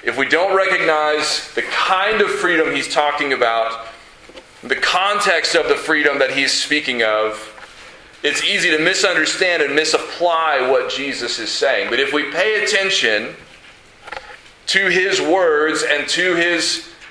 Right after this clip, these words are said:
context, it's clear what Jesus is saying. It's clear what Jesus means, and it's clear how important his words are for us, not only to understand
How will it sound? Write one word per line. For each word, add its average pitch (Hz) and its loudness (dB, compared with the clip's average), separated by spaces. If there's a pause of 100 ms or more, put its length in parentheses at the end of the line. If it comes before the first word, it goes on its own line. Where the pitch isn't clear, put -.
(120)
context, 190 0 (1040)
it's 151 0
clear 175 0
what 143 2
Jesus 139 -2
is 123 -4
saying. 104 0 (460)
It's 127 -4
clear 151 0
what 139 2
Jesus 123 -2
means, 127 -2 (220)
and 135 2
it's 127 -2
clear 147 0
how 131 2
important 120 0
his 123 -4
words 113 0 (220)
are 104 2
for 113 0
us, 107 0 (200)
not 123 2
only 123 0
to 113 0
understand 107 0